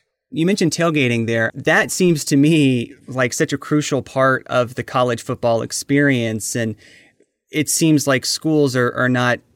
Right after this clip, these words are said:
at least U G A has not made a decision yet. What are other schools doing? You mentioned other S E C schools had kinda made, made decisions about tailgating. What's happening there?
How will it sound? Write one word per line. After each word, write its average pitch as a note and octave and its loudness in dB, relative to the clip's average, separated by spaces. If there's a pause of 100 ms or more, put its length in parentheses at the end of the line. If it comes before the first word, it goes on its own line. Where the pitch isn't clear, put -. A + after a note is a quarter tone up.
(240)
at C#3 -4
least C#3+ 0
U E3 0
G C3 0
A G3+ 2
has G3+ 0
not B2+ 0
made B2 -2
a A2 -8
decision A#2 -2
yet. A#2 0
What F#3 2
are A#3 0
other D4 2
schools A2 -8
doing? - -10
You B2+ 0
mentioned C#3 2
other C3+ 0
S B2+ 0
E C3 0
C A#2+ -4
schools B2 -4
had A#2+ -4
kinda A#2 -4
made, A2+ -2
made A2+ -2
decisions A2+ -4
about G#2+ -4
tailgating. A2+ -4
What's A#2 -6
happening - -4
there? - -10